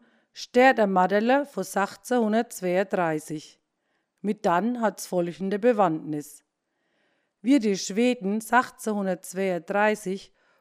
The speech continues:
von Schweifert nach Haßfurt gezogen sind, war der Meerfährer grad mit seiner Fähr am rechten Ufer. Auf einmal sind die Schweden mit ihrem Trupp aus dem Gebüsch auf ne losgegangen.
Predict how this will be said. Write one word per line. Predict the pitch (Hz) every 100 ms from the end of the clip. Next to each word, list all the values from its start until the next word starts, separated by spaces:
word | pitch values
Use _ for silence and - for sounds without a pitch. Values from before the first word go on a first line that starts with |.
| _
von | 196
Schweifert | - 208 220 226 214 170
nach | 175 -
Haßfurt | 247 247 - 180 -
gezogen | 180 - 185 170 165 175
sind, | 208 226 277 - _ _ _ _ _ _
war | 170 233
der | 233 208
Meerfährer | 190 180 180 - 202 208 233 254
grad | - 175 170 226 -
mit | 208 208
seiner | 196 175 175
Fähr | - 170 175 208
am | 208 202
rechten | 170 160 - - 226
Ufer. | 233 196 - 156 143 _ _ _ _ _ _ _ _ -
Auf | 170 - -
einmal | 262 233 196 190
sind | 202 185
die | 185
Schweden | - 208 247 220 208
mit | 208
ihrem | 208 190 -
Trupp | 277 220 -
aus | 196 196
dem | 185
Gebüsch | 185 - 277 254 240
auf | 190 185
ne | 202 226
losgegangen. | 202 175 - 175 156 151